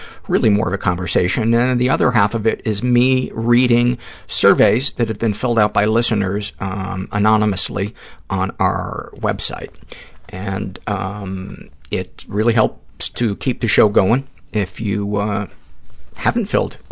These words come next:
the survey out yet, uh, to go do that. And it's a really, really big, uh, big part of this. Le-, I'm gonna start off by reading,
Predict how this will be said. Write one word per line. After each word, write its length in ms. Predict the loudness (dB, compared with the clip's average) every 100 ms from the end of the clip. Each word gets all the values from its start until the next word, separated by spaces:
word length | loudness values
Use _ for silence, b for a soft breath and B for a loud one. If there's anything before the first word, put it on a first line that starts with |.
| -12 -12 -12 -14 -16 -16 -10
the 80 | -2
survey 360 | 0 2 2
out 200 | 0 -2 -2
yet, 240 | -4 -4 B B B B -4
uh, 340 | -2 -2 -4
to 140 | -4 0
go 200 | 0 2
do 180 | 0 0
that. 240 | -2 -8 -12 -14 -8
And 600 | -6 -4 -6 -6 -6 -8 -14 -20 -20 -18 -16 -16 -16 -18 -18 -4
it's 200 | -2 2
a 40 |
really, 260 | 2 2 2
really 260 | 2 0
big, 400 | -2 -4 -6 -8
uh, 160 | -6 -6
big 300 | -6 -8 -6
part 260 | -6 -4 -4
of 80 |
this. 280 | -6 -6 -8 B B B B B B B B -20 -18 -18 -18 -18 -18 -16 -16 -18 -8
Le-, 260 | 0 0 2
I'm 120 | 2
gonna 140 | 2 2
start 260 | 0 0
off 240 | 2 0 0
by 100 | -2
reading, 600 | 0 2 4 4 4